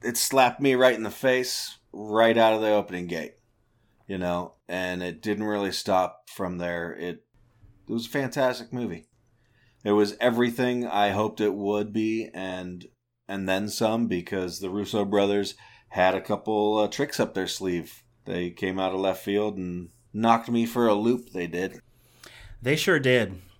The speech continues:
Speaker 2: So my general impressions, I, I mean, wow. I, I, I came out of the movie thinking, "My God, this is one of the best movies that Marvel has made." <laughs>
Speaker 1: Mm-hmm.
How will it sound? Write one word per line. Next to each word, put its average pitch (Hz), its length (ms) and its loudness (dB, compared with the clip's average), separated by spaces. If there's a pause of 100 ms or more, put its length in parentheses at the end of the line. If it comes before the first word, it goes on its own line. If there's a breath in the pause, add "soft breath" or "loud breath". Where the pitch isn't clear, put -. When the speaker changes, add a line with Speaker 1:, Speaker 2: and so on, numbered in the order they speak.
(460)
Speaker 2:
So 139 120 -6
my 139 260 4
general 151 400 2
impressions, 156 800 0 (120)
I, 123 200 -6
I 131 80 0
mean, 110 320 -2
wow. 98 440 2
I, 113 200 0 (600)
I, 131 140 8
I 185 60 8
came 185 400 0
out 117 240 2
of 139 80 -2
the 143 60 -4
movie 160 360 -4
thinking, 123 640 -4 (400 soft breath)
"My 123 160 -2
God, 110 420 2
this 123 180 -4
is 104 140 -8
one 123 140 -4
of 120 80 -4
the 110 40 -6
best 117 400 0 (440 soft breath)
movies 120 440 -2
that 110 140 -2
Marvel 107 320 0
has 107 160 -2
made." 117 460 -2 (280)
<laughs> - 200 -8
Speaker 1:
Mm-hmm. 101 760 -6